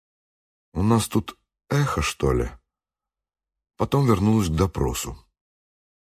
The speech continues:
«И долго Стил вас дрессировал, чтобы вы затвердили свои реплики?» «Вы слишком давно под его влиянием, Эдвардс. Рано или поздно Стил рухнет,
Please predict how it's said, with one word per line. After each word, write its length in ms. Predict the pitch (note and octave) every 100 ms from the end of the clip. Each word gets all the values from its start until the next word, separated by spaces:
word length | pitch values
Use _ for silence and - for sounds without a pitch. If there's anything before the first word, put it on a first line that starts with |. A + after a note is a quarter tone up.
| _ -
«И 80 | G#2+
долго 440 | A2+ F#3 F3 A2
Стил 300 | F2 - G2+
вас 220 | E2+ D#2+
дрессировал, 640 | C2+ F#2 - A2 A#2 A2+ F2
чтобы 320 | D2+ F2 F2
вы 80 | F2+
затвердили 560 | E2+ C#2+ G2+ F2+ F#2+ E2
свои 340 | D#2 F2+ G2
реплики?» 460 | G2+ D2 B1+ - - - _ _ _ _ _ _ _ _ _ _
«Вы 160 | E2+ G2+
слишком 420 | - A#2 - A#2
давно 400 | G#2 A#2+ B2 B2
под 160 | - F2
его 240 | A2 A2+
влиянием, 580 | G2+ A2+ B2 A2+ D#2+ D2
Эдвардс. 540 | F2+ C#2 C2 - - - _ _ _ _ _ _ _ _ _ -
Рано 260 | G#2 A#2+
или 180 | A#2 A2+
поздно 440 | - C3+ A#2+ F#2+
Стил 320 | E2 - A2 A2
рухнет, 580 | C3 B2 C#2+ B1 -